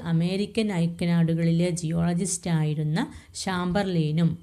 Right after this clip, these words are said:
അവിടുത്തെ ജ്യോതിശാസ്ത്രജ്ഞനായിരുന്ന മോൾട്ടനും ചേർന്ന് ആയിരത്തി തൊള്ളായിരത്തി അഞ്ചിൽ പ്രസിദ്ധീകരിച്ച പരികൽപ്പനയാണ് പ്ലാനറ്റേസിമൽ പരികൽപ്പന. വർത്തമാനകാലത്ത് ഭൂമിയിൽ നിരന്തരം ദൃശ്യമാകുന്ന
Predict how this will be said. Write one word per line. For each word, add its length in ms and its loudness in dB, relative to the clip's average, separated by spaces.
അവിടുത്തെ 440 0
ജ്യോതിശാസ്ത്രജ്ഞനായിരുന്ന 1500 0
മോൾട്ടനും 640 0
ചേർന്ന് 460 2
ആയിരത്തി 480 2
തൊള്ളായിരത്തി 800 0
അഞ്ചിൽ 400 2
പ്രസിദ്ധീകരിച്ച 840 -2
പരികൽപ്പനയാണ് 920 0
പ്ലാനറ്റേസിമൽ 840 2
പരികൽപ്പന. 560 2
വർത്തമാനകാലത്ത് 1200 0
ഭൂമിയിൽ 680 0
നിരന്തരം 640 2
ദൃശ്യമാകുന്ന 840 -2